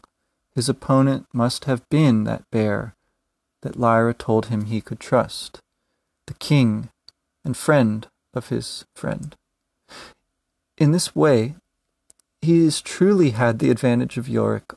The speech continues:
all along. Through Lyra's eyes, the reader has been prepared for their meeting from the beginning, as she continually has likened Will to her friend the Bear King.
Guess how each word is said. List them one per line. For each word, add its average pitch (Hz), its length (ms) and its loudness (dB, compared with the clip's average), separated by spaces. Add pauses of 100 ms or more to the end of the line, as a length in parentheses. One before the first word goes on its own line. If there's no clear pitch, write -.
all 120 220 0
along. 131 360 -2 (1120)
Through 175 220 4
Lyra's 165 400 4 (100)
eyes, 156 340 4 (360)
the 143 120 4
reader 165 440 4
has 190 180 -2
been 147 280 0
prepared 143 600 0
for 127 220 0
their 143 140 4
meeting 139 480 2 (320)
from 139 300 2
the 147 80 2
beginning, 123 540 0 (360)
as 131 120 2
she - 140 -2
continually 143 840 2
has 113 200 -4
likened 123 420 2
Will 110 440 0
to 117 160 -4
her 117 100 -6
friend 110 320 -2
the 113 80 -6
Bear 135 240 2
King. - 400 -16